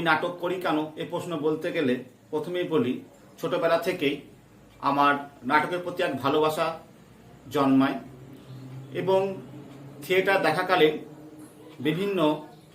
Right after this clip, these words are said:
শিল্পের এক ভাব আমার মধ্যে সঞ্চার হয়। বিভিন্ন নাট্য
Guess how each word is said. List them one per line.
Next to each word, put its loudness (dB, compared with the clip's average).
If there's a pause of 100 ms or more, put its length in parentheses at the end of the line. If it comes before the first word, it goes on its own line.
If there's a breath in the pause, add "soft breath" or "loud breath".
(680)
শিল্পের 2 (720)
এক 0 (460)
ভাব 6 (240)
আমার 4
মধ্যে -2
সঞ্চার 2 (100)
হয়। 0 (1800)
বিভিন্ন 0 (1000)
নাট্য 2